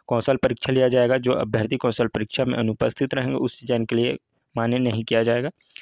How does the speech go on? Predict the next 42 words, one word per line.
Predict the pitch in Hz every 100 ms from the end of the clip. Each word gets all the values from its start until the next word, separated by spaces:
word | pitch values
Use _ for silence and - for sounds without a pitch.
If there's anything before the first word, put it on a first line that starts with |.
| _
उसके | 131 123
बाद | 117 117
आपका | 110 117
दस्तावेज | 110 110 123 117 117 -
परीक्षण | 117 - 123
होगा। | 113 139 - _ _ - - _ _ _ _
तो | 123 120
भृत्य | 113 143 151
के | 139 147 143
और | 135 131 131 131
स्वीपर | 131 117 139
एवं | 135 120
चौकीदार | 127 120 - 127
के | - 135
लिए |
बात | 127 127
करें | - 127
तो | 127
लिखित | 117 - 123
का | 139
और | 131 127 - 117 117 117
कौशल | 120 107 127
परीक्षा | 123 110 -
चालीस | 127 117 127 143
अंक | 123
का | 123
लिया | 117 120
जाएगा। | 120 120 127
उसके | -
बाद | 117 117
interview | 123 110 123 127
होगा | 120 120
दस | 120 120 127
अंक | 117 117
का। | 147 - _ - - _ _
भृत्य | 110 143 - 143
जो | 117 123
कि | 131
नियमित | 123 120 131 -
पद | 127
है | 127 135
एवं | 123